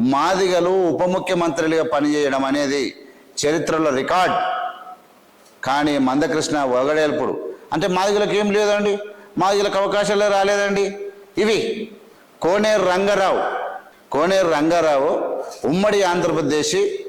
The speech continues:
ఉ-, ఉ-, ఉమ్మడి ఆంధ్రప్రదేశ్లో ఉప ముఖ్యమంత్రి కోనేరు రంగారావు, ఉమ్మడి ఆంధ్రప్రదేశ్లో ఉప ముఖ్యమంత్రి కోనేరు రంగారావు. దాని తర్వాత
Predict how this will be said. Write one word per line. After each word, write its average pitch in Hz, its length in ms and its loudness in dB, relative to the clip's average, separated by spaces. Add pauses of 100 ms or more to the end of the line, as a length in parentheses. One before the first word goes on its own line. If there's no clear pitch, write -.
(280)
ఉ-, - 60 -2
ఉ-, 147 380 0 (100)
ఉమ్మడి 190 460 2
ఆంధ్రప్రదేశ్లో 156 720 0
ఉప 143 160 0
ముఖ్యమంత్రి 127 540 -4 (640)
కోనేరు 151 320 2
రంగారావు, 131 420 0 (640)
ఉమ్మడి 180 280 2
ఆంధ్రప్రదేశ్లో 185 640 0
ఉప 165 100 0
ముఖ్యమంత్రి 185 480 0
కోనేరు 165 320 0
రంగారావు. 139 400 0 (760)
దాని 156 260 2
తర్వాత 190 380 2